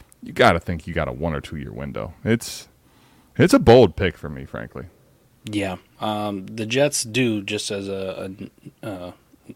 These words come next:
Speaker 2: notable note here, do pass on, uh,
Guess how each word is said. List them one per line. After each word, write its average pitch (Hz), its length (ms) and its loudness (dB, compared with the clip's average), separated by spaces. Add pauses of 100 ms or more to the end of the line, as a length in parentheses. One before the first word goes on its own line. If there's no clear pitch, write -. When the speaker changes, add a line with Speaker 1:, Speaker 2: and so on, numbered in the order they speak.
Speaker 2:
notable 110 800 -4 (400)
note 98 340 -6
here, 85 220 -12 (640)
do 110 160 0
pass 101 400 -2
on, 92 240 -6
uh, 87 320 -8